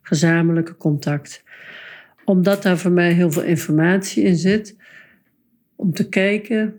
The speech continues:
wat is nou je obstakel in de liefde?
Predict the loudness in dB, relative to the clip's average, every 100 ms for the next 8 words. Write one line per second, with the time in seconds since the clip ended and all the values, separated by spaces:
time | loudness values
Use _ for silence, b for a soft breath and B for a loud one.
0 | -10 -4 0 0 -2 -6 0 2 4 2
1 | 0 -4 -4 0 0 0 -2 0 2 2
2 | 0 0 -2 -2